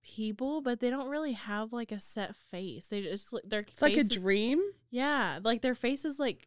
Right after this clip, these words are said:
Speaker 1: kinda not blurry, but it's, like, cloudy.
Speaker 2: Yeah.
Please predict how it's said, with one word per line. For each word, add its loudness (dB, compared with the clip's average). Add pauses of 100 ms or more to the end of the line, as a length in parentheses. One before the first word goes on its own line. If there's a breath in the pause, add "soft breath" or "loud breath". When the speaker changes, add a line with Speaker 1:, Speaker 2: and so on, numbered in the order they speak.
Speaker 1:
kinda 0
not -2
blurry, 0
but -4
it's, -4
like, -4
cloudy. -4
Speaker 2:
Yeah. 4